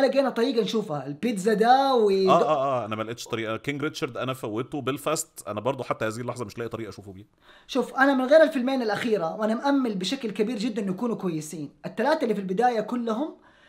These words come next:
Speaker 1: آه، دونت لوك أب كلام فاضي، كينج ريتشارد قصة بايوغرافي ناقصة بشكل كبير جدًا، ولا، ولا أرشحها على أوسكار أصلًا. هو ويل سميث اللي في الفيلم، ودونت لوك أب يعني <laughs> ما يح-، ما يعني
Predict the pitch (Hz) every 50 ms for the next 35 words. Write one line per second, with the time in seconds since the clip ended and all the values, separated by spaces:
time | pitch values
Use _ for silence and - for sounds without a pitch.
0 | _ _ - - 180 180 180 175 180 170 269 294 285 262 233 226 - 240 240 -
1 | - - - - 208 208 196 196 190 190 185 175 175 170 220 277 - - _ _
2 | _ _ _ - 247 247 233 226 226 226 226 - - 208 202 185 185 - - _
3 | _ _ _ _ - 240 233 - - - 202 175 156 - 156 180 190 214 214 190
4 | 190 185 180 - 170 170 190 202 196 - - - 196 233 - - _ _ _ _
5 | 175 160 - 254 240 - 208 - - 190 170 208 202 190 165 147 151 165 151 147
6 | 202 240 277 - - 185 214 240 233 240 269 277 262 233 214 202 185 - - 196
7 | - - 165 147 147 151 147 139 160 180 180 - - 156 143 - 165 - - 202
8 | 254 277 - - - _ - 277 269 233 226 233 226 - - 226 226 - - 185
9 | 175 160 151 - 196 196 226 277 277 - - - - - - - - 190 180 294
10 | 320 320 269 269 254 269 277 285 302 302 - - 254 262 277 277 285 277 302 -
11 | 311 - 285 285 285 - - - 339 302 - - - - 330 339 330 - - 262
12 | 302 302 320 302 285 285 294 311 320 311 311 311 -